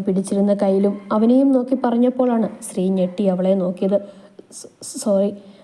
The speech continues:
അവൻ പെട്ടെന്ന് പറഞ്ഞുകൊണ്ട് കൈ പിൻവലിച്ചു. വിച്ചു അവനെ ഒന്ന് നോക്കിയിട്ട് ആരൂട്ടിനെയും കൊണ്ട് പുറത്തിറങ്ങി.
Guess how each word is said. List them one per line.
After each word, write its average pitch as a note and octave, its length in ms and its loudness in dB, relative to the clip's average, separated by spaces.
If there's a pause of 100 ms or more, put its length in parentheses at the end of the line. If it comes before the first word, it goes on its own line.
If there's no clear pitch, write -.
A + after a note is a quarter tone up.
(100)
അവൻ F#3+ 200 2
പെട്ടെന്ന് G3 420 0
പറഞ്ഞുകൊണ്ട് G3 580 2 (200)
കൈ G#3+ 180 2 (1080)
പിൻവലിച്ചു. G3 580 0 (360)
വിച്ചു B3 260 0
അവനെ C#4 360 4
ഒന്ന് D4 200 4
നോക്കിയിട്ട് C4+ 440 2 (220)
ആരൂട്ടിനെയും G3 600 0
കൊണ്ട് G3 200 0
പുറത്തിറങ്ങി. F3+ 640 -4